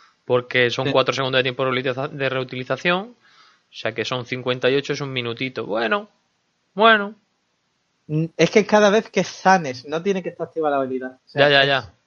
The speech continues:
Speaker 1: Ah, bueno,
Speaker 2: por
Speaker 1: cada
Speaker 2: eso
Speaker 1: vez que
Speaker 2: que va
Speaker 1: sane, ah, o sea, también de manera pasiva. Bueno, sí,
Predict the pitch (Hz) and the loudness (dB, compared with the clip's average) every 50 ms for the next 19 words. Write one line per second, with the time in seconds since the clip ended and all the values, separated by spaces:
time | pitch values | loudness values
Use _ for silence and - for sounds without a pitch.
0 | _ _ _ _ _ _ _ - 156 180 208 202 185 165 147 151 165 151 - - | _ _ _ _ _ _ _ -6 -2 0 0 2 4 4 4 4 4 2 2 2
1 | 156 180 180 165 135 123 - - 135 139 - - - 147 147 151 - - 139 131 | 2 2 2 0 -2 -2 -4 -2 -4 -4 -4 -4 -4 -4 -4 -2 0 0 0 0
2 | 127 - 120 127 143 156 165 160 160 160 170 160 151 131 - 156 135 143 180 214 | 0 -2 -4 -4 -2 -2 0 0 2 0 0 0 0 -2 0 -2 -2 0 4 4
3 | 220 214 202 196 _ - - - 220 208 208 208 | 4 4 0 -8 _ -8 -2 -2 -2 -2 -4 -8